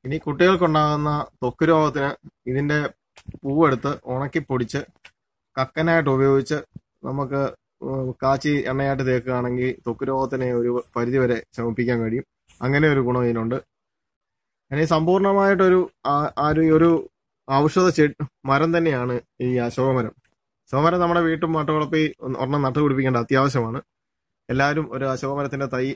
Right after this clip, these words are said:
നട്ടുപിടിപ്പിക്കുക. വൃക്ഷങ്ങൾ തട്ടു വളപ്പിച്ച് നമ്മുടെ ഭൂമിയെ രക്ഷിക്കുക. എല്ലാവർക്കും എൻ്റെ നമസ്കാരം. ഇതുവരെ എൻ്റെ channel ആരും subscribe ചെയ്തിട്ടില്ലെങ്കിൽ subscribe ചെയ്യുക,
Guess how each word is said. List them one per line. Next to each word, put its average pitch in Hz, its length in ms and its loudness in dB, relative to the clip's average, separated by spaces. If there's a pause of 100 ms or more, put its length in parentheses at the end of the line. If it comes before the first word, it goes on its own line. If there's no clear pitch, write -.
നട്ടുപിടിപ്പിക്കുക. 123 640 -2 (1500)
വൃക്ഷങ്ങൾ 147 520 -2
തട്ടു 135 220 -2
വളപ്പിച്ച് 135 460 0
നമ്മുടെ 131 280 -2
ഭൂമിയെ 131 320 -2
രക്ഷിക്കുക. 127 400 -2 (220)
എല്ലാവർക്കും 131 500 0 (500)
എൻ്റെ 123 240 -2
നമസ്കാരം. 123 500 -4 (1300)
ഇതുവരെ 165 360 4 (1300)
എൻ്റെ 143 220 2
channel 147 240 4
ആരും 139 260 0
subscribe 139 360 2
ചെയ്തിട്ടില്ലെങ്കിൽ 127 480 2
subscribe 135 360 0
ചെയ്യുക, 127 200 4